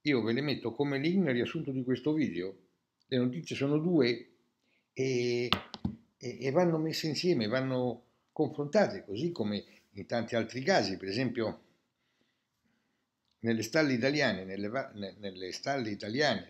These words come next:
specialmente nelle stalle della, della Valle Padana, abbiamo migliaia, decine di migliaia di mu-, mungitori, mungitori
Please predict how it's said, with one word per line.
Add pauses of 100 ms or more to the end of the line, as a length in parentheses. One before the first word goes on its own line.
specialmente
nelle
stalle
della,
della
Valle
Padana, (560)
abbiamo
migliaia,
decine
di
migliaia (400)
di
mu-,
mungitori,
mungitori